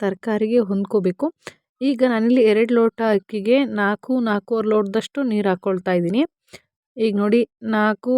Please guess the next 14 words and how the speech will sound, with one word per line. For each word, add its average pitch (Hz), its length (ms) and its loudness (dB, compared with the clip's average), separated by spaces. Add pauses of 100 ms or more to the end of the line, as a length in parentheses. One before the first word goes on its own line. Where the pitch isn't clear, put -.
(140)
or 220 140 2
ನಾಲ್ಕೂವರೆ 208 540 -4
ಗ್ಲಾಸಷ್ಟು 202 640 -6
ನೀರು 214 240 -2
ಹಾಕ್ಕೊಂಡಿದ್ದೀನಿ. 196 680 0 (580)
ಈಗ 220 240 -2
ರುಚಿಗೆ 247 440 -2
ಎಷ್ಟು - 220 -2
ಬೇಕೋ 233 280 -6
ಅಷ್ಟು 214 280 -6
ಉಪ್ಪನ್ನ 233 340 -4
ಆ್ಯಡ್ 196 200 0
ಮಾಡ್ಕೊಳ್ತಾ 185 540 -4
ಇದ್ದೀನಿ. 185 360 0